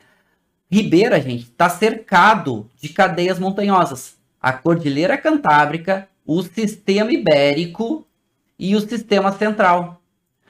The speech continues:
O que que acontece? Então, vou limpar esse mapa aqui pra vocês entenderem. Essa parte central aqui de Castilho e León vai ser uma parte mais protegida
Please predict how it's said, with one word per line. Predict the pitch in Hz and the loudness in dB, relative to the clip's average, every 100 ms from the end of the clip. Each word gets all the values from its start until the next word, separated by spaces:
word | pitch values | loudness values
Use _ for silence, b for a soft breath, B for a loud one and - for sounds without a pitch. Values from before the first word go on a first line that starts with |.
| b b b | b b b
O | - 180 | 0 0
que | - 220 370 | 0 -2 -2
que | - 349 | 0 0
acontece? | 320 - 247 330 170 156 147 - 110 | 0 0 -2 0 2 2 0 -8 -12
Então, | 123 | -10
vou | 135 | -6
limpar | 170 170 156 | -6 -4 -2
esse | 151 - | -2 -6
mapa | 156 139 143 | -6 -4 -6
aqui | 151 - | -10 -10
pra | 143 | -12
vocês | 143 - 143 | -12 -12 -12
entenderem. | 147 156 135 117 - - | -10 -8 -8 -12 -12 -4
Essa | 190 294 - 269 | -2 -2 -2 -4
parte | - 156 139 - - | 0 2 2 0 -16
central | - - 202 269 - 165 160 196 160 | -18 -6 -2 -2 0 2 4 4 2
aqui | 120 - 135 170 170 - _ _ _ | -2 -6 -8 -8 -10 -16 _ _ _
de | 120 | -10
Castilho | 120 117 123 | -8 -8 -10
e | 123 | -6
León | 117 120 175 151 - _ _ b b b b - | -2 -2 -2 -4 -10 _ _ b b b b -8
vai | 131 180 | 0 2
ser | 175 - | 0 -2
uma | 208 208 208 | 0 2 0
parte | 208 170 202 - | 0 0 0 -4
mais | 190 180 180 214 | -2 0 0 -4
protegida | - - 208 214 214 202 175 139 151 185 214 156 131 110 104 | -8 -2 -2 -2 -2 -2 -2 -6 -6 -4 -4 0 0 0 -6